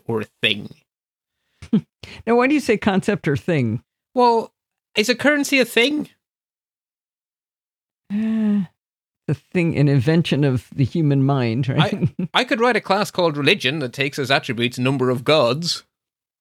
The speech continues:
Speaker 2: Okay.
Speaker 1: So I have then
Speaker 2: It might
Speaker 1: modeled
Speaker 2: be
Speaker 1: something
Speaker 2: more of
Speaker 1: that's
Speaker 2: a
Speaker 1: very
Speaker 2: concept.
Speaker 1: much a concept, right?
Speaker 2: Yeah, yeah.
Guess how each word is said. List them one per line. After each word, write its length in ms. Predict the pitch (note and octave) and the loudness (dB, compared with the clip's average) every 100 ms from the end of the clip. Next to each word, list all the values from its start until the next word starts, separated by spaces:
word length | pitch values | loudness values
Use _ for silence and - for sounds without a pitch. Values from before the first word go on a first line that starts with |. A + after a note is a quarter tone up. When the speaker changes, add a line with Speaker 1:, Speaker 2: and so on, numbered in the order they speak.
| _ _ _ _ - | _ _ _ _ -10
Speaker 2:
Okay. 460 | D#3+ A#3 C#3+ D3+ - _ _ _ - | -8 -4 -2 -2 -4 _ _ _ -4
Speaker 1:
So 120 | C#3 | 0
I 100 | C3 | 2
have 120 | B2 | 2
then 180 | D3+ C3+ | 0 2
Speaker 2:
It 20 | |
might 160 | B2+ C#3 | 2 4
Speaker 1:
modeled 160 | C3+ | 0
Speaker 2:
be 60 | B2 | -2
Speaker 1:
something 260 | D3+ C3+ C#3+ | -4 -2 -2
Speaker 2:
more 40 | |
of 120 | C3 | -2
Speaker 1:
that's 100 | A2+ | -4
Speaker 2:
a 60 | C#3+ | 0
Speaker 1:
very 180 | D#3+ D3 | 2 2
Speaker 2:
concept. 140 | B2+ | 0
Speaker 1:
much 360 | C3 B2+ - - _ _ _ _ _ _ - | 0 -2 -6 -10 _ _ _ _ _ _ -10
a 60 | - | -8
concept, 840 | - E3 D#3 - C3+ - - - _ _ - | -4 -2 0 0 -2 -4 -10 -10 _ _ -10
right? 200 | A#2 C#3 - | -8 -6 -2
Speaker 2:
Yeah, 380 | D#3+ D3+ B2 A#2 _ - | 0 0 -2 -6 _ -6
yeah. 320 | D#3 C3 | -2 -2